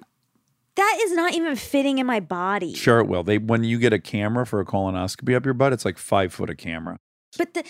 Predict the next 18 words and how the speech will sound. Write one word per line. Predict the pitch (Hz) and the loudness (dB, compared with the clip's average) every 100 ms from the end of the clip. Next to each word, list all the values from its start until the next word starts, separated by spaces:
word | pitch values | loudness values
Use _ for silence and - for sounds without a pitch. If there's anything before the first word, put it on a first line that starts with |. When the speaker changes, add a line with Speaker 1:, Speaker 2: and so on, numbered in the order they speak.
| - - - | -14 -20 -6
Speaker 1:
the | 277 | -6
snake | - 247 247 269 285 _ _ _ _ _ _ _ _ | -6 -4 -2 -2 -4 _ _ _ _ _ _ _ _
can't | - 247 233 196 | -12 -8 -8 -6
get | 208 202 | -6 -6
up | 196 | -8
in | 196 | -10
my | 180 170 | -12 -12
organs. | - 185 190 196 - - | -10 -10 -10 -14 -14 -2
Speaker 2:
No, | 127 | 2
no. | 135 107 | 4 2
Again, | 104 110 98 | 2 0 0
it's | 107 - | 0 0
gonna | 151 147 | -2 0
be | 127 | -2
facing | - 110 101 - 98 87 | -2 0 0 -2 -6 -4
towards | 98 87 82 | -2 -2 -2
your | 87 | -2
rectum, | 92 107 156 175 | 0 0 0 -2